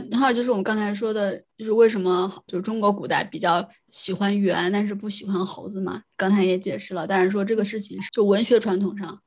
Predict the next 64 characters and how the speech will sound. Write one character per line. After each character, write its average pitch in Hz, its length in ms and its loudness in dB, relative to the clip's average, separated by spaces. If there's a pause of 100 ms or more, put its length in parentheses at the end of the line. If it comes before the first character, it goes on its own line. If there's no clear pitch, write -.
(260)
这 226 140 -4
个 214 60 6
事 226 120 0
情 190 160 0
是 202 80 -6
从 190 240 -4
唐 190 220 -6
代 202 180 0
开 220 240 -2
始 - 220 -2
的， 190 260 -10 (160)
然 185 140 0
后 190 320 2
当 220 160 2
然 208 100 4
是 247 140 4
跟 247 160 2
他 247 140 4
们 190 160 -2
确 233 200 4
实 190 160 -2
现 214 240 0
实 196 140 -6
中 190 220 -6
的 - 260 -4 (400)
这 202 180 2
个 135 560 0 (260)
形 202 440 4
象 247 380 4
有 - 180 -2
关 220 260 0
系， 202 140 -2
但 196 160 0
是 196 80 0
更 233 220 -2
多 214 160 2
的 185 300 0 (200)
并 240 220 -4
不 196 80 -6
是 202 160 -2
动 247 180 2
物 190 100 2
之 202 160 -4
间 214 200 -2
的 196 80 -4
差 185 280 -2
别， 120 200 -4
而 170 160 -6
是 196 200 -2
就 202 80 -4
是 196 120 0
人 185 260 0
为 180 340 -2 (280)
创 208 200 0
造 196 200 2
出 202 160 -8
来 - 180 -6
的。 - 260 -14 (140)
可 - 80 -2
能 180 240 4
大 208 80 2
家 208 140 4
还 185 160 0
是 196 260 -2